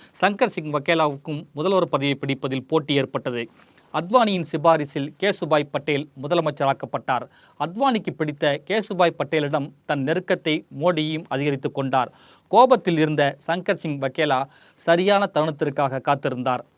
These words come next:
தனது ஆதரவு எம் எல் ஏக்களை சேர்த்து கொண்டு கேசுபாய் பட்டேல் அரசை கவிழ்த்தார். பிரச்சனையை தீர்க்க டெல்லியிலிருந்து வாஜ்பாய் வந்தார். புதிய முதல்வராக சுரேஷ் மேத்தாவை நியமித்தார். அதோடு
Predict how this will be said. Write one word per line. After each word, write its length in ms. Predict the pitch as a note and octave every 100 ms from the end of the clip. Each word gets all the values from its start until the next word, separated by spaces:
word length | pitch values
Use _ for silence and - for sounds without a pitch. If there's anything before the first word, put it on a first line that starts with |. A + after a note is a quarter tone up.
| -
தனது 340 | D3 C#3 C#3+ -
ஆதரவு 440 | D#3 F#3 F#3 E3
எம் 160 | D3 D3+
எல் 140 | C#3+
ஏக்களை 340 | C#3+ C#3 C3+
சேர்த்து 360 | B2+ D#3 D3 D3
கொண்டு 420 | C#3+ D3+ D3 C3 - _ _ _ G3
கேசுபாய் 500 | A3+ A#3 F#3 F#3 F3
பட்டேல் 340 | D3 E3 D#3
அரசை 440 | D#3+ D3 C#3+ C#3 -
கவிழ்த்தார். 480 | - C#3 B2+ C3 A#2+ - _ _ _
பிரச்சனையை 520 | F#3 F#3+ B3+ A#3 F#3+
தீர்க்க 560 | D3 D#3 D#3 C#3+ C#3+ C#3 C3+
டெல்லியிலிருந்து 760 | D#3 G3 G3+ E3 D3+ C#3 D3 A#2
வாஜ்பாய் 440 | C3 C3 C3 C#3
வந்தார். 380 | B2 B2+ B2+ A#2+ _ -
புதிய 300 | G#3 A3+ F3+
முதல்வராக 640 | C#3+ D3+ C#3+ C#3 B2+ B2+ _
சுரேஷ் 300 | E3+ F#3+ F#3 -
மேத்தாவை 540 | C#3+ C#3+ C3+ C3 C3+ C3
நியமித்தார். 560 | C3+ C3 - C3 A#2+ _ _ _ _ -
அதோடு 560 | F3 F3+ A#3 G#3 F#3